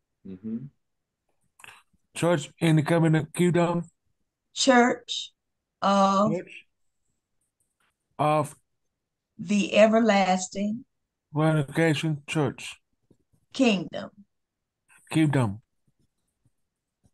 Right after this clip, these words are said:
Speaker 2: Why, why Deacon Patrick?
Speaker 1: Yes, that's right. It's like a big, it's the big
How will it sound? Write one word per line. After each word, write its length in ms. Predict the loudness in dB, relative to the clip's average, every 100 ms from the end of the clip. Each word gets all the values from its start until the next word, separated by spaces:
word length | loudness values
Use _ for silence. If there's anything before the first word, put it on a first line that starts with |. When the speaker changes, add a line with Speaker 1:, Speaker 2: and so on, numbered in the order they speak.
| _ _ _ _ _ _ _ _ _ _ _ _ _ _ _ _ _ _ _ -20 -4
Speaker 2:
Why, 240 | 0 0
why 480 | -2 -8 -4 -2 -2
Deacon 320 | 0 0 0
Patrick? 400 | 0 0 0 -4 -6 _ _ _ _ _ _ _ _ _ -6
Speaker 1:
Yes, 420 | -4 -4 -8 -12
that's 240 | -12 -10 -6
right. 280 | -6 -6 -8
It's 200 | -10 -8
like 180 | -6
a 60 | -8
big, 460 | -2 0 0 -4 -8
it's 160 | -10 -8
the 60 | -14
big 500 | -6 -2 -2 -4